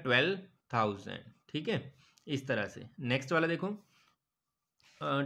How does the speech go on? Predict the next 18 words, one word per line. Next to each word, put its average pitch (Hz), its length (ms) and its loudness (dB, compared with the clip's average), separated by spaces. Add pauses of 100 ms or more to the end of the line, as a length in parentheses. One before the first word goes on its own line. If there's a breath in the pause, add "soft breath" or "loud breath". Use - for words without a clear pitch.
(100)
ट्वेल्व 165 280 8
परसेंट, 143 500 2 (200)
बी 135 240 4
वाला 147 200 4
पार्ट 131 240 6
है 139 80 2
हमारा, 143 320 0 (1800 soft breath)
ट्वेल्व 165 240 6
परसेंट 160 400 0 (120)
of 151 240 2 (120)
it 160 160 0
is, 113 140 2 (160)
तो 135 80 2
इसको 139 220 -2
लिखेंगे 156 260 -2
हम 175 140 0
ट्वेल्व 147 320 2
परसेंट 131 500 -2